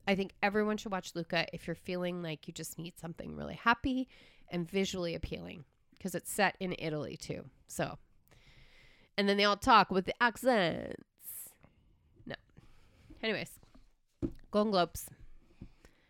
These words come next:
I think they are, maybe I should have written when they were on. I think it's January ninth. Whatever the Sunday around that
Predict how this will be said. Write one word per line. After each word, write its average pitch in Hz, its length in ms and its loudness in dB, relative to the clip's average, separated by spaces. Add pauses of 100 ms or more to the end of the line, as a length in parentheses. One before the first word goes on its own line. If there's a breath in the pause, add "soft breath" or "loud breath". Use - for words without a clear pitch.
(220 loud breath)
I - 40 -10
think 202 220 -6
they 185 240 -2
are, 165 540 -4 (100)
maybe 202 160 -2
I 202 60 0
should 175 180 -4
have 170 140 -6
written - 240 -8
when 165 160 -4
they 165 100 -6
were 143 140 -10 (200)
on. 170 240 -4
I - 140 -14
think 202 220 -16
it's - 400 -16
January 170 480 -10
ninth. 160 320 -12 (1080 loud breath)
Whatever 247 380 2
the 240 120 -2
Sunday 165 400 -2
around 131 320 -8
that 123 180 -8